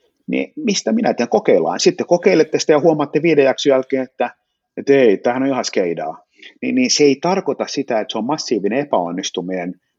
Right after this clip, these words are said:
vaan se saattaa todeta, että tämänkaltainen asia ei ollut mulle, mut mä huomasin itse asiassa, tämänkaltainen on, ja niin edelleen. Et mä ite uskon siihen, että elämä koostuu kokeiluista, joista kaikki eivät toimi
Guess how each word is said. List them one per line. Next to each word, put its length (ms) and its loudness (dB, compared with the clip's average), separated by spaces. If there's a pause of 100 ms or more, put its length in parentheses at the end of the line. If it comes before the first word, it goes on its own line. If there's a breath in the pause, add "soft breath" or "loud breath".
(120)
vaan 120 -4
se 80 -4
saattaa 420 0
todeta, 460 2
että 260 -6
tämänkaltainen 760 -2
asia 240 0
ei 60 2
ollut 200 2
mulle, 380 2 (360)
mut 120 -6
mä 160 -2
huomasin 480 2
itse 260 -2
asiassa, 360 -4
tämänkaltainen 760 -2
on, 240 0 (460 soft breath)
ja 80 0
niin 220 2
edelleen. 420 -2
Et 120 -8
mä 80 -2
ite 240 4
uskon 320 0
siihen, 340 -2
että 380 -8 (720)
elämä 400 0
koostuu 460 -2
kokeiluista, 920 -2 (140)
joista 360 -4
kaikki 400 0
eivät 220 -2 (100)
toimi 500 0